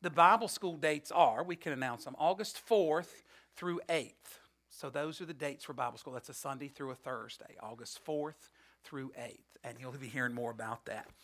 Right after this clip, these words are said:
uh, as we make preparation. I know Dwight will be looking for all kinds of help. So, uh, keep that in mind. Let's bow for a benediction. Gracious Lord, as we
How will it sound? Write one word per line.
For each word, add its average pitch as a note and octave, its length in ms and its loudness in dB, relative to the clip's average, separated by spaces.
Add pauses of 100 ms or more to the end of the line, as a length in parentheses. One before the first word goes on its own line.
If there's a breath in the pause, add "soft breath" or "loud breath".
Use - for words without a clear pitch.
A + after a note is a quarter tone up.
(280 loud breath)
uh, A#2 200 -8
as B2+ 220 -10
we B2 100 -14
make A#2 280 -14
preparation. C3 560 -6
I A#2+ 100 -2
know C3 180 -6
Dwight B2+ 300 -6
will B2 60 -14
be A#2+ 100 -14
looking C3+ 260 -10
for B2+ 120 -14
all C#3 180 4
kinds E3+ 280 2
of E3 60 -8
help. C#3 240 -2 (560 loud breath)
So, B2 400 -10 (320 soft breath)
uh, A2+ 220 -6 (100)
keep - 220 -12
that A#2+ 180 -10
in A2+ 120 -14
mind. A2 160 -16 (560 loud breath)
Let's A#3 200 0
bow C3 300 4
for B2 240 -10
a A2 40 -12
benediction. - 640 -12 (1600 loud breath)
Gracious G3 420 4
Lord, G3 340 10
as E3 200 2
we F#3 360 -2